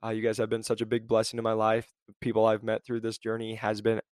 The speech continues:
absolutely amazing. I've met so many great friends. I've met so many great people. Been able to help so many people achieve their dreams, just like I've been able to achieve my dreams and get into a spot where financially and, and other things that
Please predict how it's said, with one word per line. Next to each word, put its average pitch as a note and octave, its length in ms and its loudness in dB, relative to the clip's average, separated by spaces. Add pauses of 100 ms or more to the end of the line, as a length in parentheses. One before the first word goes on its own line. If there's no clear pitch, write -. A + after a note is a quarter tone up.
absolutely A2+ 640 0
amazing. A2 500 -6 (540)
I've G#2 80 -10
met A2+ 140 2
so - 160 2
many A#2 160 0
great A2+ 300 0
friends. A2+ 300 -2
I've A2 120 2
met A#2+ 200 -4
so A2+ 120 -2
many A2+ 140 -4
great A2+ 280 -2
people. A2+ 440 0 (400)
Been A#2+ 160 0
able A#2 160 4
to A2 40 2
help A2+ 220 2
so - 160 0
many A#2 160 -4
people A#2 480 0 (240)
achieve A#2 320 -6
their A#2 160 0
dreams, A2+ 460 -6 (420)
just A#2+ 140 -2
like A2+ 160 2
I've A2+ 240 0
been A#2 100 -4
able A2+ 180 -2
to A2+ 40 2
achieve A2+ 280 -6
my G#2+ 180 -4
dreams A2+ 280 -8
and A2 100 -10
get A2 120 -4
into A2 260 -8
a A2 60 0
spot G#2 340 2
where G#2+ 160 0
financially A2 640 -2
and, G#2+ 200 -6
and B2 120 0
other A#2 240 4
things A2+ 320 -2
that A2 180 0